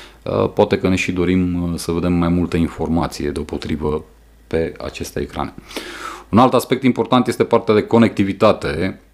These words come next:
a lui, uh, Huawei Watch G T doi. Pur și simplu, conectivitatea este de vârf pe acest ceas. Vine cu Bluetooth cinci punct unu, lucru foarte important. Uh, pur și simplu am o acoperire foarte, foarte bună, uh, din punct de vedere al conexiunii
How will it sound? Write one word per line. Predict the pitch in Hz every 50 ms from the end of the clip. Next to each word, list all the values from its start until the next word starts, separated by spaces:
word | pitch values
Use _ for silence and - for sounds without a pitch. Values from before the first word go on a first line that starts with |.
| _ _ _ -
a | - 78
lui, | 82 82 85 82 80 82
uh, | 80 80 78 -
Huawei | 95 87 80 82 90 90
Watch | 85 87 85 - - - - -
G | - 85 85 82
T | - -
doi. | 82 85 82 76 73 80 92 107 113 120 110 - - - - - - - _ _ -
Pur | - 113 104
și | - 104
simplu, | - - 110 107 101 - 87 82 85 90 95 - - -
conectivitatea | - - 95 90 85 - - 85 82 - - 98 95 - 87 85
este | 80 80 87 85 - - - 87 85 85 85 85 - - - _
de | _ - - - -
vârf | 78 - 82 - - - - - - -
pe | _ 80
acest | - - - 76 -
ceas. | - - 82 82 - - - - - - - - - - - _ _
Vine | 98 107 107
cu | - -
Bluetooth | 95 87 107 120 - 117 87 -
cinci | - 110 -
punct | - 101 90 85 -
unu, | 101 95 85 73 76 80 92 - - - - - - - - - - -
lucru | 95 92 95 95
foarte | - 113 113 107 - 104
important. | 95 85 - 90 - - 87 80 - 95 98 - - - - -
Uh, | 87 85 85 87 85 82
pur | - 107 95
și | -
simplu | - - 104 95 101 101
am | 98 98
o | 92
acoperire | 87 82 - 92 87 92 90 92 90 87
foarte, | 82 - - - - 104 104 98 92 - - -
foarte | - - 92 87 - - 101
bună, | 78 78 85 90 90 87 87 87 85 85 - - _ _
uh, | - 78 76 76 71
din | 67 80 76
punct | - 92 85 82
de | 78
vedere | 82 85 87 85
al | 80 76
conexiunii | - - 90 87 80 - - - 87 87 87 85 85 82 -